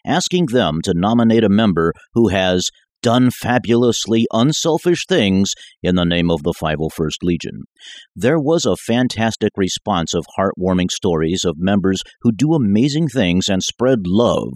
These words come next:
to the world through Star Wars. These nominated members' names were put into a box and drawn at random.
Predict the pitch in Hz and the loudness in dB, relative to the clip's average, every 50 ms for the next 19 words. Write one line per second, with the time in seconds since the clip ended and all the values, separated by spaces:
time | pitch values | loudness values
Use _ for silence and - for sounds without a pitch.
0 | - - - - _ - - 123 95 104 92 82 90 90 85 82 82 73 - - | -12 -16 -18 -16 _ -2 2 4 4 4 4 4 4 4 4 4 2 0 0 0
1 | 85 90 85 - - 87 82 78 65 57 55 50 50 50 - - - _ - - | 0 0 0 0 0 0 2 2 0 0 -2 -4 -4 -4 -6 -8 -8 _ -14 -12
2 | - - - - - - 104 160 180 190 139 95 117 139 160 160 160 151 147 143 | -12 -12 -12 -10 -4 0 2 4 4 2 2 2 2 2 4 4 4 4 4 4
3 | 139 143 110 98 120 135 135 139 135 117 - 101 110 104 113 143 139 - 87 95 | 4 4 4 4 2 2 2 0 0 0 0 0 2 2 2 2 0 0 0 -2
4 | 90 - - 135 147 160 160 - 131 156 151 113 - 131 123 117 120 - - - | -2 0 0 0 2 2 0 0 0 0 0 0 0 0 0 -2 -2 -4 -6 -4
5 | - 104 101 95 85 78 98 92 85 82 80 85 82 - 90 92 92 90 85 80 | 0 2 2 2 2 2 2 2 2 2 0 0 -2 -2 -2 0 0 0 0 -2
6 | 76 - | -4 -8